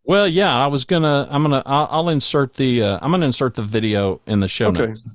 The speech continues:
Speaker 1: So
Speaker 2: Yeah.
Speaker 1: you gotta go to the website. Go to the website and you'll be able to see the video. So we, we come over to, Dennis is sharing the, the photograph now. Um,
Speaker 2: Uh, uh,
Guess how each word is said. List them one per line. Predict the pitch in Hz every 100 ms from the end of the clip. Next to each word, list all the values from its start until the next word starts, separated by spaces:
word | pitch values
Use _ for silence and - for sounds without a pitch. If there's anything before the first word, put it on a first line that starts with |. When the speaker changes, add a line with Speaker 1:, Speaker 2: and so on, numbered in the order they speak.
| _
Speaker 1:
So | - 131
Speaker 2:
Yeah. | 117
Speaker 1:
you | 110
gotta | 143 156 170
go | 147
to | 160
the | 160
website. | 143 120 98 104 92 - - _ _ _ _ _ _ -
Go | 123
to | 160
the |
website | 156 139 - 135
and | 127
you'll | 117
be | 123
able | 113
to | -
see | 135
the | 113
video. | 101 107 101 95 95 - _ - - -
So | - - 160 156 139
we, | 113 127 131 123 131
we | 123 120
come | - 160
over | 143 151 123 110 104 -
to, | - 127 113 107 107
Dennis | 113 120 120
is | 110
sharing | 98 - 107 101 95 90
the, | 101 101
the | 92 92
photograph | - 110 107 90 85 85
now. | 98 90 90 90 92 _ _ _ _ _ _ _ _ _ _ -
Um, | 104 90 90
Speaker 2:
Uh, |
uh, | 117